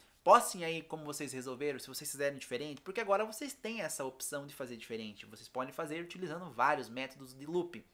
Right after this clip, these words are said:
tá bom? Então quero ficar, estou curioso pra saber como vocês estão fazendo e eu quero que vocês deixem no comentário aí. Beleza? Galera, de lei, né? Curtir já é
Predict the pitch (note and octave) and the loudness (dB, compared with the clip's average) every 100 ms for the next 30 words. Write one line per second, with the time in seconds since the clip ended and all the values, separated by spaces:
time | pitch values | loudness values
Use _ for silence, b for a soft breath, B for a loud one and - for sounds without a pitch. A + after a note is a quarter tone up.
0 | _ - - G#3+ C4 B B B E3 F3+ | _ -2 4 4 4 B B B -2 0
1 | E3+ F3 F3+ - F3+ - - - F#3+ C4 | 2 0 0 4 4 2 -12 0 2 4
2 | D#4 A#3 A#3+ A#3 A3 F3+ F3 F3 E3+ E3+ | 10 12 12 8 -4 -6 -4 -6 -8 -8
3 | F3+ F3 E3+ G3 D#3+ E3 E3+ b b E3+ | -8 -8 -8 -6 -6 -10 -14 b b -10
4 | E3+ D#3+ E3 D#3+ F3 D#3 D3+ D3+ D3+ D#3 | -2 -2 -2 -4 -2 -2 -4 -8 -10 -10
5 | F3+ F3+ B2+ B2+ C3 - C#3 F#2+ b - | -8 2 2 2 -4 -4 -4 -6 b 0
6 | B3 C#4 F3 B - C4+ B3+ C3+ C#3+ G#3 | 8 8 8 B 6 10 10 8 2 0
7 | C4 G3 D3 C#3+ F3+ - _ _ G#3+ G#3 | 6 6 6 4 2 -2 _ _ 2 2
8 | - - G#3 A#3+ D#4+ _ _ _ _ _ | 2 2 2 -2 -6 _ _ _ _ _
9 | _ _ _ _ A2+ C3 C3 B2+ D3 G#3 | _ _ _ _ 0 6 8 8 6 4